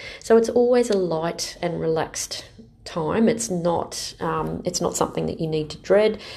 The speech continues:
and it's a good way to get an insight on how your ceremony will flow on the day.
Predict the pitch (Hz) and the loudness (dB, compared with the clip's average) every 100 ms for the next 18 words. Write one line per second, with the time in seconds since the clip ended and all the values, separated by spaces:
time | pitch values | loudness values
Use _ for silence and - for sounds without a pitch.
0 | - 190 185 214 220 226 196 175 175 170 | -8 -4 -2 -2 -2 0 2 2 2 0
1 | 165 160 175 - 151 165 170 160 160 - | 0 -2 -4 -2 -2 -2 -2 -4 -6 -4
2 | 165 165 165 165 165 160 160 156 156 160 | -2 -2 -2 -2 0 0 -2 2 0 0
3 | - 165 175 180 180 175 185 339 | 0 2 2 2 0 0 2 0